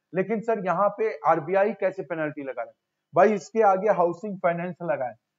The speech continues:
और Housing Finance क्या लग गया? इसका मतलब एनबीएफसीज बन गया, यानी कि नॉन बैंकिंग Financial Companies बन गया।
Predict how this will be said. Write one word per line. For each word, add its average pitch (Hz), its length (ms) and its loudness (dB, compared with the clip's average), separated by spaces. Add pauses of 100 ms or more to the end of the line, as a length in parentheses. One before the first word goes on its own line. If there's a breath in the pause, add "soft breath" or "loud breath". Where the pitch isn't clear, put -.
(140)
और 175 140 4
Housing 175 440 0
Finance 185 540 -2
क्या 190 120 2
लग 190 220 0
गया? 196 120 0
इसका 175 300 -4
मतलब 170 380 -8
एनबीएफसीज 156 680 -6
बन 135 140 -14
गया, 113 160 -10 (380)
यानी 180 180 -4
कि 196 100 -2
नॉन 175 280 -4
बैंकिंग 165 400 -6
Financial 160 440 -6
Companies 143 440 -6
बन 127 200 -8
गया। 110 140 -10